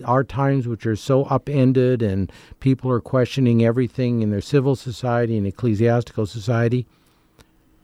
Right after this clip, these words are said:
God doesn't want us to worry. Everything is governed by his providence,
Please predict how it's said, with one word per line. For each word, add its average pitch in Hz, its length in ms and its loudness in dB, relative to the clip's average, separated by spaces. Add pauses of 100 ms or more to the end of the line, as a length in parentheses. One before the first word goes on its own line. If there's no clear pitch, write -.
God 196 200 6
doesn't 127 260 4
want 110 200 2
us 98 100 -6
to - 80 -12
worry. 104 400 -2
Everything 175 540 2
is 120 160 -2
governed 131 420 0
by 113 160 0
his 98 180 0
providence, 165 680 2